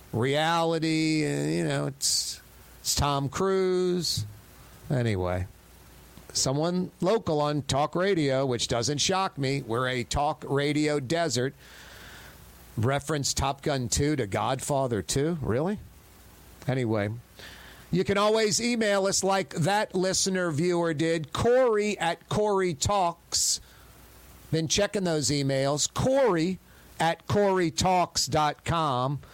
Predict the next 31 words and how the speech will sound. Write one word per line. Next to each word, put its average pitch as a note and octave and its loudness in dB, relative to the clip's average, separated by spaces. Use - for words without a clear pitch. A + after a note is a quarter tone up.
Thanks E3 0
for D3+ 0
that. C3 0
We'll D3 2
read D#3+ 2
'em D#3 0
on D3 2
the D3 0
air D3+ 0
if - -6
they're B2+ 0
funny C#3 -2
like G#2+ -2
that. A2 0
Boy, A3+ 2
I G3+ 4
had G3 2
a E3+ 0
bank E3+ -2
line D3 0
story C#3+ 0
I'm C3+ 0
gonna C3 0
tell C3+ 0
you B2+ 2
about. C3 0
I C#3+ -4
guess G#3 -2
you G3+ 0
just F3+ -2
gotta E3+ 2